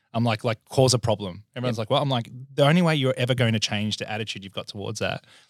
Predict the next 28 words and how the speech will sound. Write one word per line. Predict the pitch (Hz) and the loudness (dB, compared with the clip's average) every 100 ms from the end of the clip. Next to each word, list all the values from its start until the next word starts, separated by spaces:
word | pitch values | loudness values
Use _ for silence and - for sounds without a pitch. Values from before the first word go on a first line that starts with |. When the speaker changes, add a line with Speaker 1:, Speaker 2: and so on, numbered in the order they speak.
| _ | _
Speaker 1:
is | 117 104 | -8 -4
if | 110 - | -4 -6
you | 113 110 | -8 -6
actually | 113 - 135 | -2 0 0
break | 113 127 - | -4 -4 -6
it." | - _ | -12 _
Yeah. | 110 | 0
Speaker 2:
Mm. | |
Speaker 1:
And | 147 | 2
everyone's | 143 123 | 2 2
like, | 110 | 2
"Well," | 151 | 0
I'm | 214 | 0
like, | 151 | 0
"Yeah, | 254 | -2
break | 147 185 - | 0 0 0
that." | 247 - _ _ _ | -6 -6 _ _ _
Um, | - 113 110 | -6 -6 -4
it's | 156 - | -2 2
scary. | - 185 98 80 _ - 127 _ | 2 2 0 -8 _ -20 -20 _
Speaker 2:
But | - 170 | -6 0
that's | 196 196 | 0 2
why | 190 185 | 2 2
business | 165 151 151 | 0 0 0
commu-, | - 131 - | 0 -2 0
that's | 127 - | 0 2
why | 147 127 _ _ _ _ | 0 0 _ _ _ _
communities, | - 127 123 170 131 - 87 90 | -2 2 4 4 2 -4 -10 -10